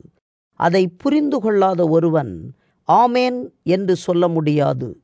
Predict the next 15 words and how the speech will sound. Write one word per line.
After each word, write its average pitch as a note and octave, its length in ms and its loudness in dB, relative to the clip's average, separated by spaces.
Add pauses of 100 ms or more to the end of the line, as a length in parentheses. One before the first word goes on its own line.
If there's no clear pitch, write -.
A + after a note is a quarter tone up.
(280)
ஏன்? G3 320 0 (640)
அவனுக்கு A3 560 0 (400)
நீங்கள் F3+ 420 -2
சொல்வது G#3 580 -2
என்னவென்று E3+ 580 0
தெரியாது. A#2+ 540 -6 (720)
நீங்கள் B3 600 0
தேவனுக்கு A3+ 600 2
நல்ல F#3+ 340 0
முறையில் G3 480 0 (120)
நன்றி G3 380 -2
தெரிவிக்கக்கூடும், D#3+ 960 -2 (320)
ஆனால் C3+ 460 0 (560)
மற்ற - 480 -4
மனிதன் F3+ 540 -2